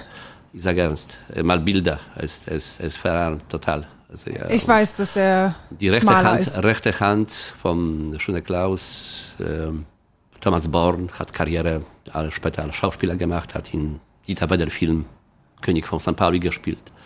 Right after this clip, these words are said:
Speaker 2: hat sich selber gespielt. <laughs>
Speaker 1: Mhm.
Speaker 2: Also er hat das gut gemacht. Ähm, dann hat er gearbeitet als Trainer und,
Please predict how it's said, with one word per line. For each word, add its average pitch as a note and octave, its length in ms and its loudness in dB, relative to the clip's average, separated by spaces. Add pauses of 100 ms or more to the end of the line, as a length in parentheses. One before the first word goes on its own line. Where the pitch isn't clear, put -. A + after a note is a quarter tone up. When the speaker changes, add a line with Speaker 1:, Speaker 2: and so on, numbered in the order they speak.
(220)
Speaker 2:
hat E2 160 -2
sich F2 180 0
selber F2 280 2
gespielt. - 380 -4 (320)
<laughs> - 300 0
Speaker 1:
Mhm. A3 420 8 (360)
Speaker 2:
Also F#2+ 220 4
er F2+ 100 4
hat G2+ 120 2
das F2 160 2
gut F#2+ 160 -2
gemacht. F#2+ 320 2 (1040)
Ähm, E2 500 2 (880)
dann F#2 200 2
hat - 220 -2
er F2 80 -4
gearbeitet E2 500 -2
als D2 240 -6
Trainer G2 480 2
und, C#2 300 -8